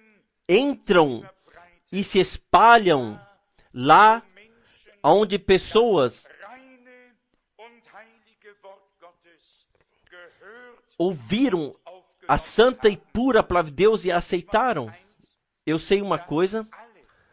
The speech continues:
que todos que são da verdade,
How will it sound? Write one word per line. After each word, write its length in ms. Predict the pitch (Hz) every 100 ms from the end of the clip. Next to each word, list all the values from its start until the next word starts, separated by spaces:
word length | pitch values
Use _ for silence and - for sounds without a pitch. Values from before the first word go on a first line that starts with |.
| _ _
que 120 | 156
todos 760 | - - 226 160 127 - - _ 190 185 _ 196 254 269 _ _ 254 269 _ _ _
que 160 | - 175
são 540 | - - 220 196 135 -
da 200 | 113 170
verdade, 920 | 214 247 185 196 185 156 117 107 101